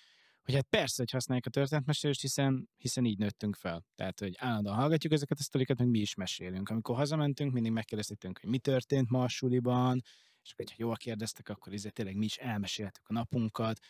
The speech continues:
Ö, gyerekeknél is szokták mondani, hogy, hogy a három éves gyereknél is kérdezd meg, hogy mik történtek, hogy, hogy fejlődjön ez a képesség. Ezzel én nem fogja tudni olyan szépen összerakni, mint ahogy mi mesélünk történetet,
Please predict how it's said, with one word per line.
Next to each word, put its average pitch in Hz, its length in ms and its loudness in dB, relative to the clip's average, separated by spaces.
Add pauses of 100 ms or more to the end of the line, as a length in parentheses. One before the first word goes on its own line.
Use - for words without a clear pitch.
(440)
Ö, 104 260 -4 (360)
gyerekeknél 127 540 0
is 104 60 -4
szokták - 420 -8
mondani, 98 360 -6
hogy, 101 260 -6 (180)
hogy 98 320 -6
a - 60 -4
három 120 380 2
éves 101 260 -2
gyereknél 98 420 -8
is 98 160 -6
kérdezd 95 400 -6
meg, 98 180 -6
hogy 101 320 -6
mik 143 260 0
történtek, 90 800 -6
hogy, 101 200 -6 (220)
hogy - 140 -8
fejlődjön 113 520 -2
ez 98 120 -4
a 101 40 -6
képesség. 107 600 -6
Ezzel 131 200 4
én 156 80 4
nem 160 140 6
fogja 139 240 2
tudni 117 280 0
olyan 107 160 0
szépen 101 360 -6
összerakni, 95 480 -6
mint 98 220 -4
ahogy 98 140 -4
mi 110 80 -2
mesélünk 147 460 -2
történetet, 156 640 0